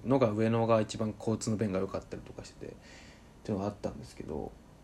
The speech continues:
まあ、もうね、上野、それで行ってた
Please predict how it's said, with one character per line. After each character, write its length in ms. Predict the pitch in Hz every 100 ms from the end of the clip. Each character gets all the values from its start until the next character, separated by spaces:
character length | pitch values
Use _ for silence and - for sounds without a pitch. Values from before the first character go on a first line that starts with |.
| - -
ま 380 | 113 123 101 90
あ、 440 | - - - - 107
も 540 | 123 151 123 110 101
う 20 |
ね、 120 | 101 104 101 98 101
上 220 | 113 131
野、 440 | 143 139 139 135
そ 100 | 135
れ 60 | 147
で 60 | 147
行 20 |
っ 40 |
て 80 | -
た 140 | 147